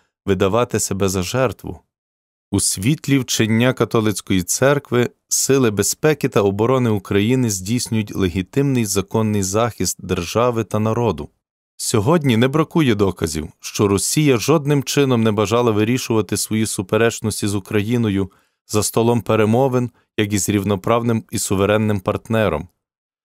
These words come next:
Країна-агресор відкидає саме право на існування українського народу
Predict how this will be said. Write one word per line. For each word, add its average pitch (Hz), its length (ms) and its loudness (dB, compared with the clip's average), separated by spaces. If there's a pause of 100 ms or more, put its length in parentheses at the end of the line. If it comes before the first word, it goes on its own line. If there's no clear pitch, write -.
(140)
Країна-агресор 110 1200 0
відкидає 113 640 0
саме 117 300 0
право 143 380 0
на 110 80 2
існування 117 600 0
українського 110 580 -2
народу 123 540 0